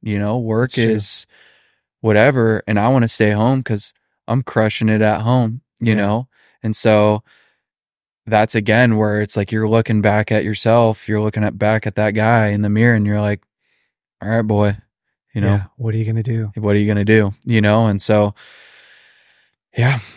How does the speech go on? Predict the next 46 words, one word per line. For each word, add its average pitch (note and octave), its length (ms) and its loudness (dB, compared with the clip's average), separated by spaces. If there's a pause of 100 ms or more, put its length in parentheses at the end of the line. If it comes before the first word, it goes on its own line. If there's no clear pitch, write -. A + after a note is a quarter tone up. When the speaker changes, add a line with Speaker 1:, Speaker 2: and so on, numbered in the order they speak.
Speaker 1:
I A#2+ 80 0
mean, A#2 300 2
that's A2+ 220 0
a A2+ 60 -2
constant A2 460 -4
battle. G#2 280 4
And G#2 100 4
every G#2+ 200 2
time G#2+ 260 0
you G2+ 80 -2
do G#2+ 260 4
it, G#2 140 -2
you A2+ 100 -4
know, G2+ 100 -2
you G2+ 160 -2
get G2 180 -4
better G#2+ 220 2
and G2+ 120 -2
better G2+ 200 0
and G2+ 120 -2
better G#2 280 -2
at G2+ 160 -2
it. A#2 160 -4 (120)
Speaker 2:
Yeah. G#2 540 0
Speaker 1:
Um, G2+ 220 -2 (1120)
but A2 140 -2
the A2+ 60 0
easy A#2+ 260 2
thing G#2 220 -2
is G#2 100 -6
definitely G#2 500 -2
to - 120 -16
do G2 260 -6 (480)
and B2+ 100 -6
Speaker 2:
What C#3 140 0
you're D3+ 100 4
Speaker 1:
stick B2 100 -2
to D3 100 0
Speaker 2:
good B2+ 100 2
Speaker 1:
what A2+ 160 2
Speaker 2:
at. - 40 -6
Speaker 1:
you're G#2 120 -2
good A2+ 200 2
at, G2+ 240 0
Speaker 2:
<laughs> - 60 -18
Speaker 1:
right? A2+ 360 0